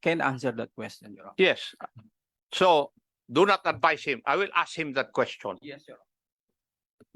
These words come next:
Speaker 2: Ikaw ba, nung sinagot mo si attorney, ay si Congressman De Los Santos,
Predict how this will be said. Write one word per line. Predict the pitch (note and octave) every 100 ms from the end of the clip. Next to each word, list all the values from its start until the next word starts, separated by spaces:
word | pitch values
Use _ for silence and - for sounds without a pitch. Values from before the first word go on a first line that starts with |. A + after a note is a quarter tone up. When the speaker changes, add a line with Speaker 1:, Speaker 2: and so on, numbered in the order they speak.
| - _ - - _ -
Speaker 2:
Ikaw | D#3 F3+ F3
ba, | D3 F3 F3+
nung | E3
sinagot | F3+ D#3+ D#3 E3
mo | E3
si | - D#3+
attorney, | C3+ C#3+ C#3+ C#3+
ay | D3 D3 C#3+
si | - C#3+
Congressman | C3+ C3+ C3+ D#3 C3+
De | C3
Los | C3
Santos, | - B2+ A2+ C3+ C3+ -